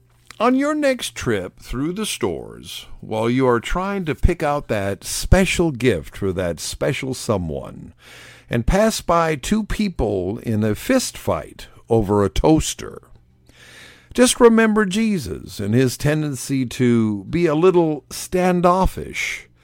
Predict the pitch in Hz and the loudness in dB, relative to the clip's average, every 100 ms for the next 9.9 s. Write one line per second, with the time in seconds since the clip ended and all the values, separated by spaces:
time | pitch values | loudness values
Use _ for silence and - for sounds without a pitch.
0 | - - - - 139 151 135 156 147 139 | -20 -20 -8 -6 0 0 0 0 0 4
1 | 196 - 175 175 185 170 185 175 - 101 | 2 4 2 2 2 2 0 0 0 -2
2 | 76 - - - - _ _ _ _ _ | -4 -8 -18 -20 -20 _ _ _ _ _
3 | - 101 - 156 156 156 117 104 - 143 | -6 -4 0 2 2 2 0 -2 -2 2
4 | 165 165 180 165 107 95 - - 139 160 | 2 2 0 0 -2 -4 -4 0 2 2
5 | 151 - 147 135 139 156 151 180 220 85 | 0 -2 0 0 -2 -2 -4 -2 -2 -4
6 | - - 113 - - _ _ _ _ _ | -10 -16 -18 -20 -20 _ _ _ _ _
7 | _ _ - 98 92 - - 135 82 - | _ _ -8 -6 -4 -4 0 0 0 -4
8 | - - - _ _ _ - 90 82 85 | -16 -18 -20 _ _ _ -10 -6 -4 -4
9 | 80 85 82 69 53 - - - | -4 -4 -4 -6 -10 -18 -20 -20